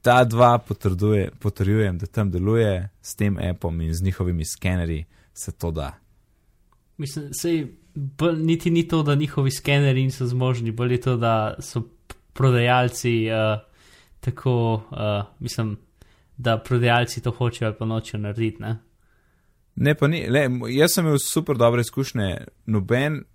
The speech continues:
Speaker 1: še debel ni gledal, ona je v Šparu takoj, v-, prijel roke, ping, takoj je prijel, v le-, v lekarni je sam rekla, da je nekdo to poskušal, pa mu ni ratal, poj pa meni je pa ratal, tako da pač je mogoče imel drugačen zaslon.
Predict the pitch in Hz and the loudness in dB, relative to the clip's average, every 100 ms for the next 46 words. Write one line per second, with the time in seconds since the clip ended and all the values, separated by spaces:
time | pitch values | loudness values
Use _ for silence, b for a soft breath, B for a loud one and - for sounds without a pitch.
0 | _ - - 113 104 95 135 165 156 135 | _ -14 -4 0 2 4 4 4 2 4
1 | 131 120 104 - b b b _ - 123 | 4 4 0 -4 b b b _ -2 0
2 | 123 110 101 - 113 110 101 - 101 131 | 4 4 2 2 2 4 2 -2 -4 0
3 | 131 113 98 101 98 113 110 113 107 120 | 2 0 -2 -2 -2 0 0 2 0 -2
4 | 90 85 _ _ _ 156 160 156 - 101 | -4 -10 _ _ _ 2 2 -4 -6 -8
5 | - 143 135 - 120 120 113 110 - _ | -2 -2 0 -2 -2 -2 -2 -4 -12 _
6 | 104 101 110 107 104 - 117 131 120 113 | -4 -4 -2 0 0 2 2 2 -2 -2
7 | 120 117 120 120 104 107 104 104 113 113 | -2 0 0 -2 0 0 0 -2 -4 -4
8 | 104 98 - 123 107 98 98 101 101 117 | -6 -10 -8 -6 -4 -2 -2 0 2 0
9 | 139 113 98 - 92 92 85 - 95 92 | 0 -2 -2 -4 -8 -6 -8 -4 -2 -2
10 | 87 85 80 80 - - B B B B | -4 -4 -4 -4 -6 -8 B B B B
11 | B B - - 92 90 90 - 87 87 | B B -20 -6 -4 -2 -4 -4 -6 -2
12 | 92 - 90 85 85 92 - 87 85 - | -4 -2 -4 -4 -2 -4 -4 -6 -6 -4
13 | 120 135 | -4 -4